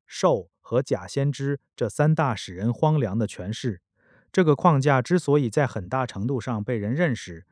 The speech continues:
是因为人们对但以理书第十一章最后六节经文之亮光所发起的抵制。那道亮光是在一九八九年的末时被解封的。罗马的前两次显现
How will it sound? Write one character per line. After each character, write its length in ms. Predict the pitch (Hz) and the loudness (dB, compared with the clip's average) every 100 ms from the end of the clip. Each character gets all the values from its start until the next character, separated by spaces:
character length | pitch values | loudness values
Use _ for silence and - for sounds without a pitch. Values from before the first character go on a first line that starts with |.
| _ _ | _ _
是 180 | - 135 | -4 -2
因 140 | 143 | 0
为 100 | 139 | 0
人 200 | 101 101 | -2 -2
们 180 | 131 120 | -2 -2
对 180 | 135 110 | -4 -2
但 260 | 165 131 | -2 -2
以 120 | 120 | -2
理 160 | 147 92 | -4 -6
书 280 | - 131 131 | -6 -6 -6
第 160 | 147 | -6
十 220 | 113 - 123 | -8 -2 0
一 140 | 156 | 2
章 240 | 156 156 | 2 2
最 160 | 156 156 | 2 0
后 200 | - 135 | 0 0
六 220 | 156 170 | 4 2
节 180 | 117 101 | 2 -2
经 220 | - 151 | 0 0
文 180 | 127 98 | 2 -2
之 140 | 127 | -2
亮 260 | 131 160 113 | 2 2 2
光 260 | 135 139 139 | 0 -2 -4
所 160 | 98 | -10
发 240 | 87 135 131 | -6 -4 -4
起 120 | - | -4
的 140 | 131 | -6
抵 180 | 160 92 | -4 -8
制。 280 | 85 113 98 _ _ _ _ | -8 -12 -12 _ _ _ _
那 160 | 156 139 | 2 4
道 120 | 131 | 6
亮 240 | 156 135 | 6 4
光 280 | 107 98 101 _ - | 2 2 0 _ -4
是 120 | 139 | 0
在 160 | 127 | 0
一 200 | 123 170 | 2 2
九 180 | 165 98 | 2 0
八 220 | 90 151 | 0 0
九 160 | 139 95 | 2 -2
年 180 | 92 107 | 0 2
的 100 | 120 | 4
末 240 | 156 127 | 6 4
时 280 | - 101 113 | 2 -2 0
被 160 | 98 92 | 0 -2
解 180 | 80 | -4
封 240 | 73 90 101 | -6 -2 -2
的。 160 | 78 _ _ _ | -4 _ _ _
罗 220 | 113 160 | 2 4
马 160 | 165 107 | 4 2
的 100 | 104 | -2
前 220 | - 139 | 0 0
两 180 | 143 87 | 0 -2
次 140 | - | -4
显 240 | 117 92 82 | -4 -6 -2
现 300 | 127 95 | -2 -2